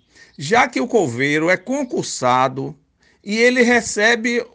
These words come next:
o salário cavando ou não cavando a cova? Se tiver funeral, ele recebe, se não tiver, ele recebe. Então, seria até burrice de minha parte se a gente não mandasse preparar.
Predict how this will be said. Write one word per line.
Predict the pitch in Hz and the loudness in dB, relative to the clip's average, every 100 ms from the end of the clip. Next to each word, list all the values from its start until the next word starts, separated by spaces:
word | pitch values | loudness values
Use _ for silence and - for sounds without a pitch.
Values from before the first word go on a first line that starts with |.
| - | -10
o | 202 | -8
salário | 208 226 165 170 202 | -2 0 4 2 0
cavando | 254 240 156 202 240 269 | 2 0 0 -4 0 0
ou | |
não | 254 | 0
cavando | 240 208 160 208 | 0 0 0 -2
a | 202 | -2
cova? | 165 165 151 | 0 0 0
Se | - 214 | -4 -4
tiver | 233 160 180 175 | -4 0 2 2
funeral, | 160 190 185 156 143 151 | 0 -4 0 2 2 2
ele | 160 | 2
recebe, | 175 190 - 240 220 | 0 0 -2 -4 -4
se | 240 | -6
não | 240 | -4
tiver, | 233 220 | -2 0
ele | 240 | 2
recebe. | 247 247 - 139 156 | 0 -2 -2 -2 -4
Então, | 196 226 294 269 - - | -6 -4 -6 -10 -20 -18
seria | - 294 269 254 | -4 0 2 2
até | 262 285 | 0 0
burrice | 330 220 127 240 269 | 0 0 0 -2 -2
de | 233 214 | -4 -2
minha | 196 147 | -2 -2
parte | - 117 127 151 208 233 _ _ - _ | 0 2 0 -2 -10 -12 _ _ -20 _
se | - 226 | -2 0
a | |
gente | 202 240 311 | 2 -2 -4
não | 254 | -4
mandasse | 247 190 214 - | -4 0 -2 -2
preparar. | 247 254 240 151 110 131 | -8 -2 0 2 0 -4